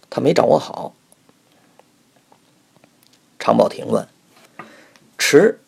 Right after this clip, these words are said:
跟顿这俩字儿差不多吧？”嗯，差得远呢。顿呐，是逗哏的；说完了，捧哏的。哦，嗯，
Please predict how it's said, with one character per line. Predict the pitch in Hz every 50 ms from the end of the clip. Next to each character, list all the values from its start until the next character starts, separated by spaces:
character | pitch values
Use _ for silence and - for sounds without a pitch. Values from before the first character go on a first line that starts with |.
| _ _
跟 | - 196 208 208
顿 | 208 - - - - - - _ _ _ _ _ _ _ _ _ _
这 | - 240
俩 | 220 120 107 -
字 | - 120
儿 | 113 -
差 | - - -
不 | - -
多 | - 107 101
吧？” | - - - _ _ _ _ _ _ _ _ _ _ _ _ _ _ _ _ _ _ _ _ _ _ _ _ _ _ _ _ _ _ _ _ _ _ _ _ _ _
嗯， | 127 123 117 113 - -
差 | - - 127 113
得 | 107
远 | 104 104 104 -
呢。 | 120 123 120 - - _ _ _ _ _ _ _ _ _ - - - - _ _ _ _
顿 | _ 233 226 175 127
呐， | - - - - _ _ _ _ _ - - - - _ _ _ _ _ - - - - _
是 | - - - 139
逗 | - - 226 175 127
哏 | - 120 123
的； | 113 - - - _ _ _ _
说 | - - - 202 185
完 | - - -
了， | 151 151 - - - _ _ _ _ -
捧 | - - - - -
哏 | - - -
的。 | 151 - - - _ _ _ _ _ _ _ _ _ _ _ _ _ _ _ - -
哦， | 131 123 160 208 220 - _ _ _ _ _ _ _ _ _ _ _
嗯， | - 143 214 254 262 277